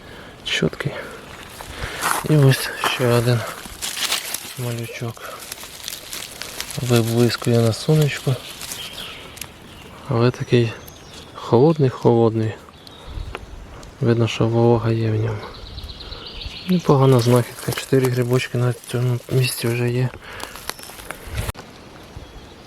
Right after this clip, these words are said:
Походив в цьому чудовому лісі недовго, буквально сорок хвилин. Я зрозумів, що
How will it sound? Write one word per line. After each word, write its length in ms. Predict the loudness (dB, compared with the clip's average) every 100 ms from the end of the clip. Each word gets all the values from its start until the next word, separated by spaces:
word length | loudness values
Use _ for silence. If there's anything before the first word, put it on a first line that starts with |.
| -20 -20 0
Походив 440 | 4 4 6 6
в 40 | 4
цьому 380 | 4 4 4 2 -8
чудовому 560 | -4 2 4 6 6 6
лісі 360 | 4 2 -4 -6 -10 -20 2
недовго, 640 | 4 4 6 4 4 0 -2 -12 -20 -18 -6
буквально 400 | 0 2 4 2
сорок 340 | 2 4 4
хвилин. 400 | 4 6 8 6 2 -8 -16 -12 -12 -12 -12 0
Я 180 | 4 6
зрозумів, 500 | 4 6 6 6 4
що 260 | 2 0